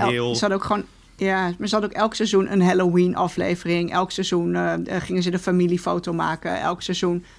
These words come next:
Speaker 2: Dus,
Speaker 1: Ja.
Speaker 2: eh, d-, er waren ook wel veel terugkerende dingetjes.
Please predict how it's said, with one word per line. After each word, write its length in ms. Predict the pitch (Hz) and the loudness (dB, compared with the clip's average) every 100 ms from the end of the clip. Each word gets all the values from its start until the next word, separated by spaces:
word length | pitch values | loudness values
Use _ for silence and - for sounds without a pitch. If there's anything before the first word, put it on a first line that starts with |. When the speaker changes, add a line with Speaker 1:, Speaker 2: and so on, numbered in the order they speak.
| - | -14
Speaker 2:
Dus, 220 | - 196 190 | -2 0 0
Speaker 1:
Ja. 80 | - | -2
Speaker 2:
eh, 120 | 175 170 160 | -4 -4 -6
d-, 80 | 180 | -4
er 60 | 190 | -2
waren 200 | 185 180 | 0 -2
ook 120 | 180 | -4
wel 140 | 190 | -6
veel 260 | 175 196 185 | -4 -4 -4
terugkerende 640 | - 202 - 180 156 160 | -2 -4 2 2 2 -2
dingetjes. 560 | 156 160 156 - - | 0 -2 -2 -6 -10